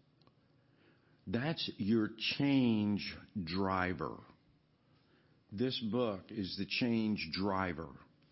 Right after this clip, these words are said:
Okay? That's God revealed in his word.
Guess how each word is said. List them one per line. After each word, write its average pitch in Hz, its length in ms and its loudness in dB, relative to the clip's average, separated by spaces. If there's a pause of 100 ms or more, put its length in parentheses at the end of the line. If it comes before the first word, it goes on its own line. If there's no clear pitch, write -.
(600)
Okay? 104 460 0 (460)
That's 135 220 2
God 147 300 2
revealed 104 720 0 (920)
in 107 160 4
his 98 260 -2
word. 90 420 0